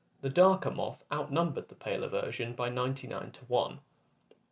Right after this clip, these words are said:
The reversal came once the eff-, effort to decrease air pollution in England began, which meant that trees became lighter again. Now, it was the darker moths that stood out like a sore thumb,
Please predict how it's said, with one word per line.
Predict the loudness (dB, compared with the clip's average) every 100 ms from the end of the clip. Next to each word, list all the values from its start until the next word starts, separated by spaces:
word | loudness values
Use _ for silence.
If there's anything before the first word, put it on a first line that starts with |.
| _ _ _ _ _ _ _ _ _ _ _ -12
The | 0
reversal | 2 6 4 4 -6 -2
came | 0 0 -2 2
once | 4 4
the | 0 -4
eff-, | -4 -4
effort | -4 -4 -6
to | -6
decrease | -4 -4 0 0 0 0
air | 0 0
pollution | -4 -8 -6 -6 -2
in | 0
England | 2 0 -4 -14 -12
began, | -8 -6 -8 -10 _ _ _ -8
which | -4 2
meant | 2 2
that | -2
trees | -2 -2 -4
became | -12 -10 0
lighter | 6 6 4 -8
again. | -8 -6 -6 -10 _ _ _ _ _ _ _ _ _
Now, | -8 -4 -2 -4 -4
it | -4
was | -2 -2
the |
darker | 4 4 4 2 -2
moths | -2 -8 -10
that | -8 -6
stood | -2 4
out | 4 4
like | 0
a | -2
sore | -2 -2 -4
thumb, | -2 -2 -2